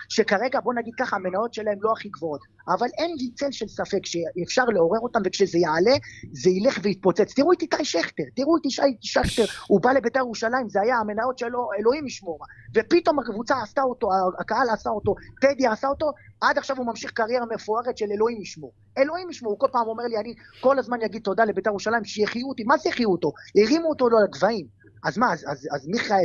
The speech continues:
לא, לא, יעשה גול אחד? אתה יודע מה זה יעשה לו? אתה יודע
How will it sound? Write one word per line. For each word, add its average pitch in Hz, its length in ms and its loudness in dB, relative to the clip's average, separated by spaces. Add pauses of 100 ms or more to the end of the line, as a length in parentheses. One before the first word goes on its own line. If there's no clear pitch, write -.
(120)
לא, 175 160 -2
לא, 170 200 -8
יעשה 175 340 2
גול 214 220 4
אחד? 208 200 0 (340)
אתה 202 120 2
יודע 294 160 2
מה 311 100 -4
זה 254 100 -4
יעשה 220 340 0
לו? 285 140 -4
אתה 226 100 -2
יודע 294 120 2